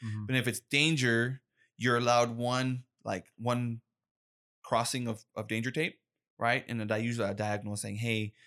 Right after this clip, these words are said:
Speaker 2: you're able to cross this if you understand the hazard and you're allowed to be in there." So let's say scaffolding, right? Scaffolding, if they're three feet up, right, you're gonna put dan-, uh, a caution tape because, you know, the, the impact of a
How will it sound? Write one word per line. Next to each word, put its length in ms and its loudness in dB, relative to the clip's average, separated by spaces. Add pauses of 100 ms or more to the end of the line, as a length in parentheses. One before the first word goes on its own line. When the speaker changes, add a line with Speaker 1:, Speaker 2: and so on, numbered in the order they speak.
(280)
Speaker 2:
you're 260 0
able 280 -2
to 100 -6
cross 420 0
this 320 -2
if 160 -6
you 140 -2
understand 500 -4
the 60 -4
hazard 420 -2
and 100 0
you're 180 -2
allowed 280 0
to 80 -6
be 140 -2
in 60 -4
there." 120 -8
So 380 -4
let's 180 -6
say 160 -2
scaffolding, 640 -2 (580)
right? 240 0
Scaffolding, 500 0
if 140 0
they're 420 2 (280)
three 200 0
feet 240 0
up, 420 4 (560)
right, 240 4
you're 80 -2
gonna 120 0
put 220 2
dan-, 260 2
uh, 220 2
a 60 -4
caution 320 2
tape 200 -2
because, 440 -4
you 100 -6
know, 140 -4
the, 280 -6
the 160 -4 (100)
impact 360 -4
of 120 -4
a 120 -2